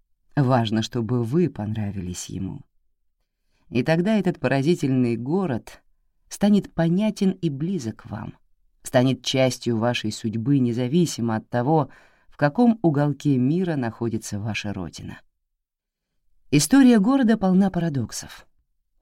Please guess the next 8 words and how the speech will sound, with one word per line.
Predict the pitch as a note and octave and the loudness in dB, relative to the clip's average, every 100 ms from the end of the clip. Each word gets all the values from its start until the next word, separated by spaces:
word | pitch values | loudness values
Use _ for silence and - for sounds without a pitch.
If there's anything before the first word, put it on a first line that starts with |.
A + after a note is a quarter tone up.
| - | -8
Санкт-Петербург | - C3 A#2+ A#2 - A#2+ B2+ A#2 F3 D#3 - - - - | -2 2 2 0 -8 -4 -2 2 2 0 -4 -18 -10 0
был | D3 A3+ | 4 6
заложен | F3+ E3+ F#3 G#3 G3+ - | 4 2 2 2 2 0
в | - | -4
тысяча | G#3 G3+ F3+ | -4 -2 -2
семьсот | - E3 D3 F#3+ F#3 | 0 -2 0 -2 -2
третьем | D3 F3 - D3 | 0 0 2 0
году | B2+ C#3 C#3+ G#3+ | 0 0 4 4